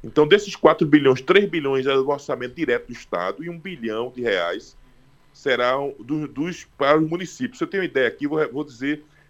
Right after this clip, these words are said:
quanto Jaboatão vai perder em um ano, setenta e três milhões de reais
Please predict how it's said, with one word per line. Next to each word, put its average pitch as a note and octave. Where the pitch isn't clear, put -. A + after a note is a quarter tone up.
quanto G3
Jaboatão D#3+
vai E3+
perder D3+
em D3+
um C#3+
ano, C3
setenta F#3+
e F3
três D#3
milhões C#3+
de B2
reais G2